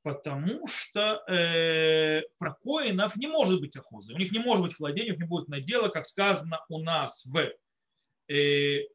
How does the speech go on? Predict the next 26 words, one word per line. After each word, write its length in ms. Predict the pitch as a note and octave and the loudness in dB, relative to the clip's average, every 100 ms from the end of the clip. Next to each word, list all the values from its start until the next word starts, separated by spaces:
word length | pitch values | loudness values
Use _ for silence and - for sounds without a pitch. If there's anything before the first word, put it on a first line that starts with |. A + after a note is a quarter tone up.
| _ | _
сорок 640 | - - - G#3+ F#3+ F3+ | -20 -12 2 4 6 2
четвертой 720 | - - C#3 D3 F#3 F3 E3 D3 | -2 -10 -8 4 6 6 0 -4
главе 400 | C#3 C3+ B2+ C#3+ | -2 -4 -4 -6
мы 160 | C#3 | -6
читали. 680 | - A#2 - F#2+ F2+ A#2 - _ _ _ | -10 -14 -12 -10 -8 -10 -12 _ _ _
«Веахуза 960 | C#3 E3+ D3+ - E3 B2+ D3+ C4+ C#4 | 2 4 4 -2 -8 -4 2 4 4
ло 160 | B3 - | 0 0
титну 460 | F#3 F3+ F#3 A#3 G#3 | -2 -2 -2 -2 2
лаhem 360 | E3 G#3 G#3+ | 2 4 2
бе 140 | E3 D#3+ | 0 -4
Исраэль, 480 | - D3+ G3 B3+ - | -6 0 2 2 2
а 160 | F3+ F3 | 4 4
не 160 | A3+ | 4
ахузатам». 840 | C4+ - A3+ F#3 G#3 - F#3+ B2+ A#2 | 2 0 -4 -2 -2 0 0 0 -6
То 60 | A#2+ | -16
есть, 180 | A2+ A2+ | -16 -4
да, 220 | D3+ G3 | -2 -2
сказано 420 | - G3+ G3+ E3+ | -2 -2 0 -2
про 220 | - E3 | -4 -6
коинов, 340 | - F#3 G3 C#3+ | -2 0 0 -4
которые 240 | C#3 D#3 | -8 -6
будут 140 | D#3+ | -8
служить 260 | - D3+ D3+ | -8 -8 -8
Всевышнему. 680 | C3+ G#2 G2 - C#3+ G3+ - _ _ _ _ _ _ _ | -10 -12 -12 -10 -4 -4 -4 _ _ _ _ _ _ _
Э, 400 | E3 D#3+ D#3+ D#3+ | 2 6 6 4
«Надел 680 | D#3+ F3+ D#3+ A#2+ E3+ C4+ A3+ | 6 6 6 2 2 6 6